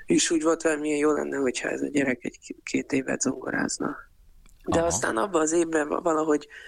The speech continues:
Speaker 1: már minden előre úgy le volt beszélve, hogy ki fog zongora szakra menni a zeneiskolában, és nem maradt hely. De volt a zeneiskolában egy, egy ilyen hangszerbemutató, illetve nem a zeneiskolában, hanem a Jókai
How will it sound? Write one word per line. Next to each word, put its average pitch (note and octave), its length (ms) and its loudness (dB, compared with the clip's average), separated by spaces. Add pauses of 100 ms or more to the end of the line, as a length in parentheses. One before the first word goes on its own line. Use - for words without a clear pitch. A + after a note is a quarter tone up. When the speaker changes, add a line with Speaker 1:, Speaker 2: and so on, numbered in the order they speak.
(440)
Speaker 1:
már E3+ 180 2
minden F3+ 300 0 (180)
előre D3+ 420 2
úgy C#3+ 300 -6 (140)
le D3 160 2
volt C#3+ 200 -2
beszélve, B2+ 340 -2
hogy A#2 100 -12
ki C3+ 80 -6
fog B2 180 -6
zongora B2+ 560 -4 (800)
szakra C#3 420 -2
menni C#3 480 0 (120)
a - 100 -2
zeneiskolában, C#3+ 880 0
és C#3 300 -2
nem C#3+ 200 2
maradt C3+ 320 0
hely. - 460 -4 (680)
De F3 140 2
volt F#3 300 2
a C#3+ 300 2 (280)
zeneiskolában C#3 840 -2
egy, B2 300 -8
egy - 240 0
ilyen A#2+ 240 -2
hangszerbemutató, C3+ 1200 0 (580)
illetve F3 320 -2
nem F3+ 100 2
a F3+ 60 4
zeneiskolában, D#3 760 0
hanem - 200 -2
a C#3 60 0
Jókai D3 560 2